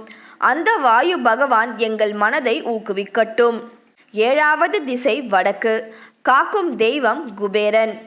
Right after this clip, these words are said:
குபேரன் வடக்கு திசையின் அதிபதியாவார். செல்வத்தின் அதிபதியாகவும் இவரை கூறுவோர்.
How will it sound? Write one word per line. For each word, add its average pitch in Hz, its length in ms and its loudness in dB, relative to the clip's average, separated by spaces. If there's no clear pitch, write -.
குபேரன் 269 640 0
வடக்கு 285 440 0
திசையின் 254 500 -2
அதிபதியாவார். 214 960 0
செல்வத்தின் 285 720 -2
அதிபதியாகவும் 220 1080 0
இவரை 226 460 -2
கூறுவோர். 220 560 2